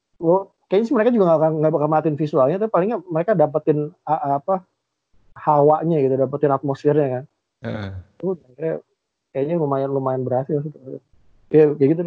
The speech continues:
Speaker 1: Terus hab-, abis itu, yang itu tadi yang gue bilang hardcore banget tuh,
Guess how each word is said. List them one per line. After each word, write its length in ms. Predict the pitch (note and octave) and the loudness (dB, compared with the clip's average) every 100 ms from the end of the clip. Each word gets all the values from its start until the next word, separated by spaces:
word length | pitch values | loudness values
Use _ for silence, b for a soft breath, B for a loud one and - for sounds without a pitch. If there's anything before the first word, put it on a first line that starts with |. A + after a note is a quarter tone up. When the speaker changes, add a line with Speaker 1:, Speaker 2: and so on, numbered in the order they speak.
| D#3+ | -6
Speaker 1:
Terus 180 | - A3+ | -4 -2
hab-, 160 | E3+ F#3+ - | -2 -6 -4
abis 280 | E3 E3 D#3+ | 0 2 2
itu, 400 | D#3+ - D#4 D4+ - - | -2 0 -2 -2 -8 -4
yang 160 | F3+ | -2
itu 240 | G3 C#4 C#4+ | 0 -2 2
tadi 160 | C#4+ | 2
yang 80 | A3 | 4
gue 160 | E3 D#3 | 4 4
bilang 240 | E3 E3 | 2 2
hardcore 400 | D#3 D#3 E3+ D#3+ | 0 0 0 2
banget 320 | D3 D#3 G#3 | 2 2 -2
tuh, 100 | C#4+ | -8